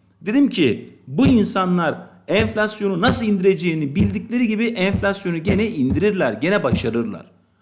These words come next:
Fakat geldiğimiz noktada bir elde çekirdek, bir elde cips, film seyreder gibi finansal piyasalar seyrediliyor.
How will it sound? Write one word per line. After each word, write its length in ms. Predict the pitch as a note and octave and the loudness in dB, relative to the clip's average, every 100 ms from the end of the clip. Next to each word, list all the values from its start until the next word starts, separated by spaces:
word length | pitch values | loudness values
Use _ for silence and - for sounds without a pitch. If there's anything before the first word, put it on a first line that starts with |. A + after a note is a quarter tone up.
| _ _ _ | _ _ _
Fakat 460 | D3+ F3 C4 C4 | -4 0 0 0
geldiğimiz 520 | F3+ F3+ G3 A#3+ D4+ A3+ | 0 0 0 0 0 0
noktada 680 | F#3+ - C#3 E3+ D4 - _ _ _ _ _ _ _ _ _ _ _ _ _ _ | -2 -4 -6 -4 -6 -12 _ _ _ _ _ _ _ _ _ _ _ _ _ _
bir 200 | B2+ C4+ | 0 4
elde 680 | B3+ G#3 D#3+ C3 F#2+ - - | 6 4 2 2 2 -6 -12
çekirdek, 800 | - A#3 A#3+ A#3+ G3+ G3+ - E3 | -2 -2 0 0 0 0 -6 -2
bir 80 | B3 | 2
elde 480 | A3 F3 B2+ - - | 2 0 -2 -10 -10
cips, 400 | C#3+ C#4 - - - _ _ _ _ | -4 -4 -2 -8 -10 _ _ _ _
film 260 | B3+ C#4 | 2 2
seyreder 480 | - A3+ G#3+ B3 C4 | 4 4 4 2 0
gibi 400 | G3 F#3 D4+ - - _ | 0 -2 -2 -4 -16 _
finansal 600 | F3+ A3 G#3+ A3+ A#3+ A#3+ | -2 0 0 0 0 0
piyasalar 440 | E3+ F3 G3+ C#4 | 0 2 2 2
seyrediliyor. 680 | C4 A#3 F3 A#2 G2+ F2+ | 2 2 0 0 -8 -12